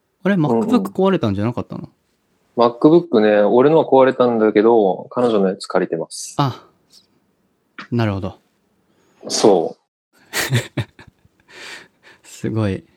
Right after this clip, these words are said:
Speaker 1: よかったね。
Speaker 2: うん、よかった。救世主が現れたわ。
Speaker 1: でもネットはないんだよね。
Speaker 2: ネットはね、ないね。
Speaker 1: <laughs>
Speaker 2: 相変わらずWi-Fiはないっすね。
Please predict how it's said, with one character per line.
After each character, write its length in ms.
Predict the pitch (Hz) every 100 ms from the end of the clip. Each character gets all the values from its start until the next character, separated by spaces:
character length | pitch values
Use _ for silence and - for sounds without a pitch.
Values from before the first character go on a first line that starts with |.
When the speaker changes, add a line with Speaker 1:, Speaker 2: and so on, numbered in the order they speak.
| _
Speaker 1:
よ 120 | 120
か 80 | 110
っ 40 | 95
た 100 | 95
ね。 180 | 98 _ _ _ _ _ _
Speaker 2:
う 160 | 127 110
ん、 20 |
よ 120 | 101
か 80 | 104
っ 80 | -
た。 100 | 98
救 240 | - 107
世 160 | 98 101
主 160 | -
が 140 | 92 87
現 80 | 92 92 90
れ 60 |
た 60 | 90
わ。 160 | - - _ _ 311 _
Speaker 1:
で 80 | 147
も 60 | 120
ネ 100 | 113
ッ 20 |
ト 120 | 127
は 40 | 117
な 100 | 113
い 40 |
ん 40 |
だ 80 | 101
よ 60 | -
ね。 180 | - - _ _ _ _ _ _ _ _ _ -
Speaker 2:
ネ 140 | 117
ッ 120 | 113
ト 140 | - 123
は 80 |
ね、 100 | 117
な 160 | 101 98
い 80 | 90
ね。 220 | 90 85
Speaker 1:
<laughs> 60 | - - - - 135 - 190 - - - _ _ _ _ _ _ _ _ _ - - - - -
Speaker 2:
相 200 | 104 -
変 80 | 101
わ 60 |
ら 100 | 101
ず 80 | 98
Wi-Fi 460 | 107 110 104 113 104
は 100 | 101
な 140 | 101
い 60 | 95
っ 20 |
す 160 | -
ね。 220 | - -